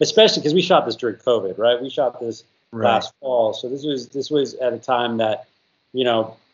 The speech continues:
Speaker 1: all the precautions were in place. I mean, they still are today, but, uh, Blue Ice Pictures, who, who are a production company, they, they did such a phenomenal job at keeping us all safe.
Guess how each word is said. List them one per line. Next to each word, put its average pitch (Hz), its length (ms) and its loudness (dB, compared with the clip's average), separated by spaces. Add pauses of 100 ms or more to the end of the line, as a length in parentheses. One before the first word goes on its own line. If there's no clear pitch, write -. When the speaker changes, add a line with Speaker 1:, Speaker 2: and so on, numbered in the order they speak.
(180)
Speaker 1:
all 139 180 6
the 147 80 2
precautions 131 720 -2
were 120 120 -2
in 117 100 -4
place. 135 480 2
I 131 40 -10
mean, 120 120 -8
they 117 80 -6
still 120 360 0
are 120 240 2 (180)
today, 123 580 0 (440)
but, 123 220 6
uh, 110 280 2
Blue 143 220 2
Ice 127 120 4
Pictures, 139 320 -4
who, 123 180 -4
who 120 160 -4
are 113 160 4
a - 40 0
production 139 380 2
company, 117 340 -4 (380)
they, 143 200 0
they 143 140 -6
did 135 160 -4
such - 200 -2
a 123 40 -10
phenomenal 120 600 -2
job 113 360 -2
at - 100 -16
keeping 117 320 -8
us 104 120 -10
all 104 160 -2
safe. 139 380 2